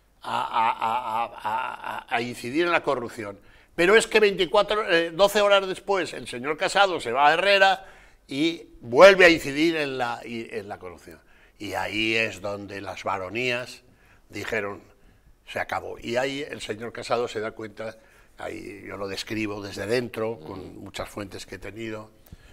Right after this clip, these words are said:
Speaker 1: lo he currado. Eh, se describe cómo se va quedando solo, solo, solo, solo, solo,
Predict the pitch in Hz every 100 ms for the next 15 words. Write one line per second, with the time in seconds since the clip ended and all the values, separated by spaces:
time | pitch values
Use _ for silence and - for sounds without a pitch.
0 | - _ - 139 156 120 113 87 82 -
1 | - - _ - _ _ _ 110 98 98
2 | 95 95 - 104 - 113 113 117 110 -
3 | 107 110 104 104 110 - 117 117 - 117
4 | 117 - 123 120 - 127 117 139 147 147